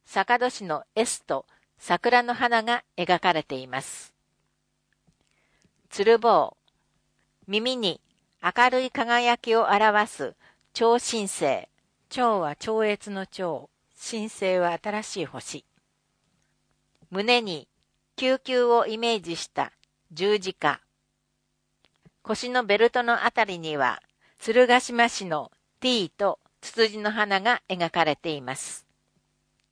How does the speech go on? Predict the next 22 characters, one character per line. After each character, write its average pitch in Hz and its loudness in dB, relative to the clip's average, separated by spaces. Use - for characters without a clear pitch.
キ 202 -4
ャ 185 4
ラ 196 2
ク - -20
タ 160 0
ー 147 -2
の 139 -8
説 147 -12
明 151 -2
終 131 -6
わ 117 0
り。 117 -16
公 262 6
式 254 -2
YouTube 233 2
チ - -4
ャ 226 2
ン 214 -10
ネ 170 -2
ル 139 -4
開 185 0
設。 156 -4